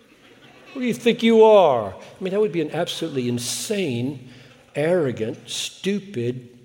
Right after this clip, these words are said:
imbecilic thing to say to you. I would say, I hope,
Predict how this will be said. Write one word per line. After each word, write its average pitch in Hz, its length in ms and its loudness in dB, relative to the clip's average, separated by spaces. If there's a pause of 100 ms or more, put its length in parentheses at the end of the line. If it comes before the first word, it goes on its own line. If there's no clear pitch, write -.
(160)
imbecilic 202 1040 0 (840)
thing 147 320 -4
to 185 100 -10
say 190 480 -8 (420)
to - 140 -8
you. 113 340 -8 (1000)
I 127 160 -8
would 160 200 -8
say, 107 440 -8 (260)
I - 120 -20
hope, - 340 -16